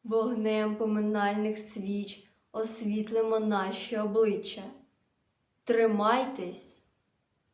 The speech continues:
за все, за дітей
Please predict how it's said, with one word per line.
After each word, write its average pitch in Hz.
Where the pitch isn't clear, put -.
за 214
все, -
за 240
дітей 240